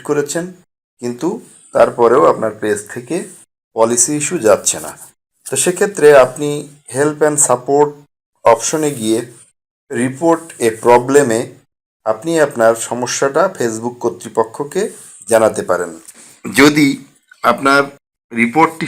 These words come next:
সঠিক হয়ে থাকে বা Facebook-এর কাছে পাঠানো রিপোর্ট প্রবলেম যদি যথাযথ হয়ে থাকে, তাহলে Facebook কর্তৃপক্ষ আপনার পেজটিকে রিভিউ করবে।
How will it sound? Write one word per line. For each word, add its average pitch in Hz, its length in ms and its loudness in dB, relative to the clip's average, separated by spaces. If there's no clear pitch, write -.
সঠিক 151 340 -2
হয়ে 151 200 2
থাকে 120 240 -2
বা 104 120 6
Facebook-এর 143 600 0
কাছে 170 200 0
পাঠানো 139 360 0
রিপোর্ট 151 360 0
প্রবলেম 117 420 4
যদি 127 220 0
যথাযথ 151 380 0
হয়ে 131 220 -2
থাকে, 107 260 -4
তাহলে 143 340 0
Facebook 143 480 -6
কর্তৃপক্ষ 123 520 -4
আপনার 110 340 -2
পেজটিকে 127 500 -6
রিভিউ 104 260 -2
করবে। 85 260 -10